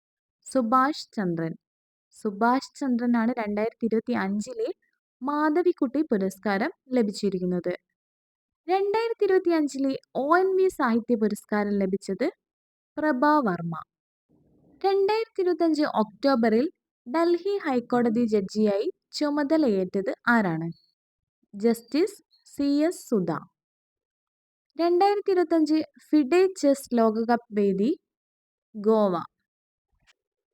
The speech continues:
എ പി ജെ അബ്ദുൽ കലാം പുരസ്കാരത്തിന് അർഹനായത്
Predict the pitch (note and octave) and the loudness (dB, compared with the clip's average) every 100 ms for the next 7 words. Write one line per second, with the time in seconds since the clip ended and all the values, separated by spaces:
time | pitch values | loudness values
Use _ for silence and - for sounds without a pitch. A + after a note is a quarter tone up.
0 | _ _ _ _ _ - F#4+ F#4+ G#4 G4+ | _ _ _ _ _ -8 -8 -4 -2 0
1 | G4+ F#4+ - A3 G#3 C4 - C4+ C4+ C4 | 0 -2 -2 -2 0 -2 -4 -4 -2 0
2 | A#3 G#3+ - A3+ G#3+ G#3 A3 A3+ - A3 | 0 0 -2 -2 -2 -2 -2 -4 -4 -4
3 | G#3 - A#3 A#3 G#3 G3 B3+ | -4 -4 -2 0 -2 -4 -6